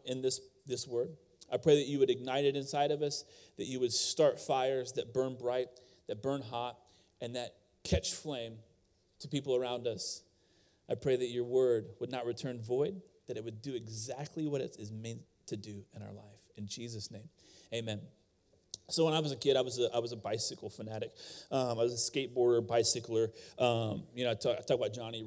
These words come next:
dribbling basketballs at two, but I could ride a skateboard at two. So that's my thing. I, I, I like adventure. I like extreme sports. I like all that stuff.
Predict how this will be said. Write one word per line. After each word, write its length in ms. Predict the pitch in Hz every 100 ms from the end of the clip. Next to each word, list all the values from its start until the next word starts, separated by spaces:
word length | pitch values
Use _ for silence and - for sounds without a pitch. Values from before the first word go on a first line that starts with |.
| 110 110
dribbling 220 | 117 107
basketballs 420 | 107 101 107 107
at 140 | -
two, 260 | - 110 104 - -
but 120 | - 131
I 60 |
could 160 | 135 123
ride 160 | 123
a 40 | 110
skateboard 480 | - 135 110 107 101
at 120 | -
two. 200 | 101 90
So 320 | - 135 127 - -
that's 180 | 180 190
my 140 | 202 180
thing. 340 | 170 156 151
I, 80 | 139
I, 240 | 143 147 - 143
I 80 |
like 340 | 143 151 156 - 151
adventure. 600 | 135 151 151 - 147 139
I 20 |
like 240 | 123 120
extreme 400 | 117 - - 139
sports. 460 | 120 - 131 123 120
I 40 |
like 200 | 117 120
all 100 | 123
that 160 | 120 110
stuff. 300 | - 117 110